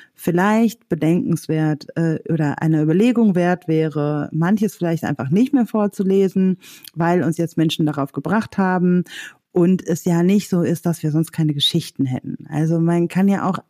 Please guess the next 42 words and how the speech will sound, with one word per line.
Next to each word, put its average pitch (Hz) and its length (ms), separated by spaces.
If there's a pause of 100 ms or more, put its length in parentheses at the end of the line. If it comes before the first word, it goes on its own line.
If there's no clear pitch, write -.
(140)
es - 180
gibt 208 160
so 196 100
viel 185 160
andere 190 320
Geschichten - 520
so 131 180
und, - 560
ähm, 175 480 (840)
wir 180 200
müssen 220 460
nicht 185 280
an 160 100
diesen 165 220
alten 175 340
Geschichten 180 720
hängen, 147 600
so, 151 420
ähm, 175 600
und 185 420 (880)
da 180 600
gleichzeitig 214 600
dann 196 140
noch 196 100
mal 185 140
ehrlich 202 300
zu - 140
sich 170 160
selbst 202 280
zu 190 100
sein, 190 240
ist 180 140
zu 170 60
sagen, 175 160
okay, 175 300
das 165 180
hat 185 140
vielleicht 175 420
dann - 140
echt - 320
was 185 220
irgendwie, 165 640